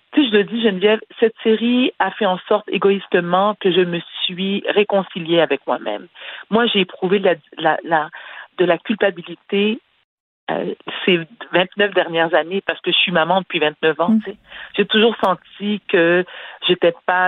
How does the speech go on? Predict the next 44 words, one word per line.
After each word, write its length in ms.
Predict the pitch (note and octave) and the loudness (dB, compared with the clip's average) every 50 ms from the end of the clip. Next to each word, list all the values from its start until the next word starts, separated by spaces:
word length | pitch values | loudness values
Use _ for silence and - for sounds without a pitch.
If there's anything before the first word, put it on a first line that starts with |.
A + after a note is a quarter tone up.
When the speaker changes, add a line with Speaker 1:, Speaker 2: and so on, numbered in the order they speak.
| F3+ F#3 | 2 2
Speaker 1:
à 80 | E3+ | 2
la 100 | D#3+ D#3 | 2 2
hauteur, 280 | D#3 D#3+ - A3 F3 G3 | 2 0 0 0 0 2
malgré 480 | F#3+ G#3 A3 A3 G3 - - D#4 F#4 | 0 0 0 0 -2 0 0 0 0
que 100 | - - | 2 0
mes 140 | A3+ F#3+ E3 | 0 0 0
enfants 340 | F3 E3+ E3+ - - F#3 F#3 - | 0 -2 -2 -2 -2 -4 -4 -2
continuent 340 | - A3+ F3+ - - F#3+ F#3 | -4 -6 -6 -6 -4 -2 0
à 60 | F3 | 0
me 80 | F3 F3 | 0 0
répéter 360 | F#3 F3 - F#3 F3 - G3 | -4 -4 -4 -4 -6 -4 -4
que 80 | - - | -2 -2
je 40 | |
suis 100 | - F#3+ | -2 -2
une 60 | E3+ D#3+ | 0 2
bonne 180 | E3+ F3 F3 | 2 2 2
maman, 380 | F3+ E3+ E3+ F3 F3 F3 F3+ F3+ - | 0 -2 -2 0 0 0 0 0 -2
puis 140 | - D#3+ - - - - - | -6 -14 -14 -16 -16 -8 -4
quand 160 | - G3 F#3+ | -2 -2 0
je 60 | F#3 | 0
leur 120 | G3+ - E3+ | 0 -2 2
demande 360 | F3 F3+ F3 F3+ G3 G3+ G3 | 0 0 2 2 0 -2 -2
parfois, 340 | - D#3 - - - G3 G3+ | -6 -6 -6 -4 -2 -2 -2
je 60 | F#3 | 0
leur 100 | F3+ E3 - _ | -2 -4 -4 _
dis, 80 | D#3+ - _ _ _ _ - _ _ _ - | -20 -20 _ _ _ _ -20 _ _ _ -8
puis 240 | A3 A#3+ A#3+ - D4+ | -6 -6 -6 -4 -2
je 220 | A3 F#3 F#3 F#3+ | -4 -4 -4 -6
dis, « 80 | G#3 A3 - | -10 -8 -6
Écoutez, 340 | C#4 A#3+ - - - D#4 - | -8 -8 -8 -2 -2 -2 0
soyez 240 | - C4 A#3+ A#3+ B3+ | 0 0 0 0 -2
très 240 | - - C#4+ C#4 B3+ | 0 0 -2 2 2
à 80 | C4+ | 0
l'aise, 300 | B3+ B3+ C4 C4 B3 G#3+ F#3+ | 2 4 2 2 2 2 2
là, 160 | G3 F3+ F3+ | 2 2 2
il 60 | F3 F3+ | 2 0
y 60 | G3 | 0
a, 40 | - - - - - | -2 -2 -8 -4 0
il 40 | |
y 40 | G3 | 0
a 20 | G3 | 2
pas 120 | - A#3+ | 2 0
de 40 | - - | -2 -2
souci. » 300 | A3 G#3+ - - B3+ | -14 -12 -6 -6 -6